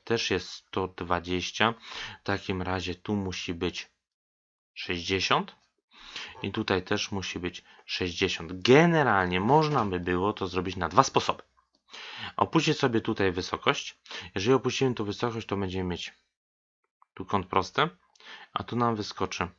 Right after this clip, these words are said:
trzydzieści, bo brakuje nam do stu osiemdziesięciu do tego trójkąta. I z tego wiemy, że tutaj jest połówka trójkąta równobocznego, tu, tutaj też by była szóstka, no to tu jest trzy, a wysokość tego trójkąta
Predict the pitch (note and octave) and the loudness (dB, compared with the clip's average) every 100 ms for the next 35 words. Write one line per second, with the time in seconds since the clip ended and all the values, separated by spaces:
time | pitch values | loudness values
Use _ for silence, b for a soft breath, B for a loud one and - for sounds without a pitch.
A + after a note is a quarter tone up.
0 | _ B B B - F2+ E2+ - E2+ F2+ | _ B B B -6 -2 -4 -6 -4 -2
1 | E2 - G2 F2+ G2 F2+ E2+ E2+ D#2+ _ | -2 0 2 2 0 -4 -4 -6 -6 _
2 | _ - - _ _ _ _ _ _ _ | _ -20 -20 _ _ _ _ _ _ _
3 | _ _ _ - - G2+ F2+ - F2+ F2+ | _ _ _ -20 -8 -4 -4 -4 -6 -4
4 | F#2 F2+ E2+ E2+ E2+ E2+ - F2+ F2 F2 | -4 -2 -2 -2 -2 -4 -6 -6 -4 2
5 | E3 - B B B2+ B C4 - A3+ D3+ | 2 2 B B -8 B -2 2 2 4
6 | G#2+ A2+ C3+ B B G2+ G2+ A#2+ A2+ G#2+ | 4 2 2 B B -6 -2 0 2 2
7 | - - F#2 - G2+ G2 F#2 F#2 - F2+ | 0 -6 -6 -4 0 0 0 -6 -6 -4
8 | G2 F2+ E2+ F2+ G#2+ B2+ A#2+ A2 - G#2 | -2 -2 0 0 0 0 0 0 0 -2
9 | G2 F#2+ F#2 G2 F2+ E2 - G2+ A#2+ A2+ | -2 -6 -6 -6 -4 -6 -4 -4 -2 0
10 | G#2+ - A2 - - G2 B B B B | 0 0 -6 -4 -2 -2 B B B B
11 | F#2+ F2+ F#2 F#2 E2+ E2 - - - B3 | -6 -4 -4 -4 -4 -4 -8 -6 -2 0
12 | C4+ _ B B B - D4 B3+ - G#3 | 0 _ B B B 2 4 4 4 2
13 | G3 - - G#3+ G#3 G3 F3+ E3+ D#3 C3 | 2 0 0 0 0 -2 -2 0 2 4